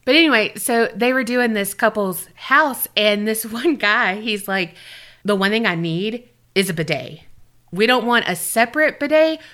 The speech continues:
but we want, like, a good bidet." It was cracking me up because it was, like, an electric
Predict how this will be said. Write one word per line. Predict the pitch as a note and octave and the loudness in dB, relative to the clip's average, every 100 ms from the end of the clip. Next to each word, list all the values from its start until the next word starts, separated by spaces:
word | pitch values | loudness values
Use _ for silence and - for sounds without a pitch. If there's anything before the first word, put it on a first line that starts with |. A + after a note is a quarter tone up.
| _ G#3+ | _ -2
but | F#3+ | 0
we | A3 | 0
want, | G#3+ G3+ F3+ | 0 0 -2
like, | E3 - - | -4 -2 -2
a | |
good | E3+ D#3+ F#3 E3+ D#3+ - | -2 0 0 0 -2 -6
bidet." | F3+ D#3+ C#3+ B2+ C#3+ F#3+ - | -6 -2 -4 -6 -14 -16 -2
It | C#4 | 0
was | C4+ A#3+ | 0 -4
cracking | - D4+ D#4 D#4+ | 0 2 2 -2
me | C4+ | 0
up | B3+ | 0
because | A3 C4+ G3+ - | 0 -2 0 2
it | A#3+ | 4
was, | A#3+ A#3+ | 2 2
like, | A3+ F#3 - | 0 0 0
an | G3 | 0
electric | F3 F3+ F#3+ - A3 - | 0 0 0 0 -2 -2